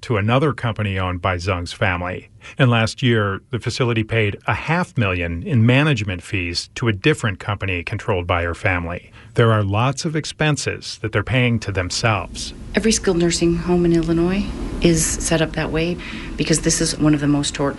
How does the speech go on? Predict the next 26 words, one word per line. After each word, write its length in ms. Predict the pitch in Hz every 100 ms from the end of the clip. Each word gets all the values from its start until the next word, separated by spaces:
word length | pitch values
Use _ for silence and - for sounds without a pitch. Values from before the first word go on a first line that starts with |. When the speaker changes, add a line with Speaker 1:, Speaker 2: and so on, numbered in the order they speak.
| 147
Speaker 2:
unfriendly 380 | 139 139 135
states 400 | 135 - - -
in 80 | -
the 60 | -
nation. 380 | - - - - - - - - - 156
Speaker 1:
In 100 | 143
other 180 | 139
words, 340 | 131 123 117 98
Zung 400 | - 127 117 107
says, 480 | - 117 117 107 -
a 100 | 127
lot 240 | 117 127
of 80 | 127
lawyers 420 | 127 131 123 104
are 100 | 104
suing 640 | - - 143 131 98 82
and 120 | 110 113
the 60 |
nursing 340 | 110 120 143 117
home 180 | 113
owners 440 | 110 120 113 90 -
have 140 | 113
to 80 | 113
protect 380 | - 101 120 -
their 160 | 104
assets. 720 | 98 113 110 117 82 - -